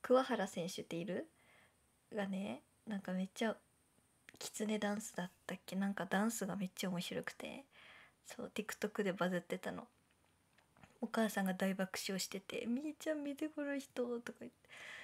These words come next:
「超キレッキレのダンスをするの」とか言って見せてきて、「えー、面白いねー」って言って、「お、ハムやん。これハムの選手だ」って言って、話した。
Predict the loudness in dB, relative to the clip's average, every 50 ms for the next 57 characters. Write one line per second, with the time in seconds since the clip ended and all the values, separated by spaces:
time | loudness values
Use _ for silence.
0 | -14 -16 -20 _ _ -8 0 2 4 4 4 4 2 2 0 -2 0 0 0 0
1 | -2 0 0 2 4 4 4 4 4 4 4 4 4 2 4 4 4 4 6 4
2 | 4 4 6 4 4 2 2 0 -2 -2 -2 -2 -2 0 2 4 4 4 2 0
3 | -2 -4 -6 -8 -8 -12 -14 -16 -18 _ _ _ _ _ _ _ -12 -10 -8 -6
4 | -6 -6 -6 -6 -6 -6 -6 -8 -6 -6 -6 -6 -4 -6 -4 -4 -4 -4 -4 -4
5 | -4 -4 -2 2 2 2 2 2 0 -4 -14 -16 -16 _ _ _ -20 -18 _ -20
6 | -18 -18 -20 -20 -20 0 _ 2 2 2 -2 -10 _ _ -2 6 8 8 10 12
7 | 12 12 12 12 10 4 -2 -6 _ _ _ _ -20 -14 -4 -2 2 4 4 4
8 | 4 4 2 4 6 6 6 4 4 2 2 2 2 2 2 2 4 4 2 0
9 | -2 -6 -8 _ -6 -6 -6 -6 -10 _ -4 -4 -4 -4 -8 _ -18 -18 -16 -16
10 | -16 -16 -18 -16 -18 -18 -18 -18 -20 -20 -20 -20 -18 -18 -18 -18 -18 -20 -20 -20
11 | -20 -20 -20 -8 -6 -4 -2 -2 -2 -4 -4 -6 -6